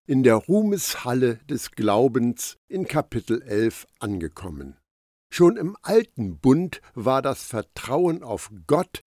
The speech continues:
das entscheidende Kriterium für ein Leben, an dem Gott gefallen hatte. Damals wie heute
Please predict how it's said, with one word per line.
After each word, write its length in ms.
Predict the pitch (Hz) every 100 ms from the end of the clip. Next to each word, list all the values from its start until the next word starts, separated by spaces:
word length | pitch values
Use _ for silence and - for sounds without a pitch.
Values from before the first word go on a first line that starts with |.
| -
das 180 | 123 -
entscheidende 880 | 107 90 - 104 131 180 185 175
Kriterium 1040 | 156 - - - 123 113 110 101 98 101 92 _ -
für 240 | 131 147
ein 240 | 107 98
Leben, 600 | 87 95 117 160 190 190 - _ _ -
an 200 | 110 98
dem 300 | 104 92 92
Gott 340 | 131 - - _
gefallen 640 | 196 - - 101 95 87 73
hatte. 400 | 90 - 104 - _ _ _ _ _ -
Damals 600 | 175 208 220 214 - -
wie 160 | 220
heute 640 | 147 - 131 123 - 107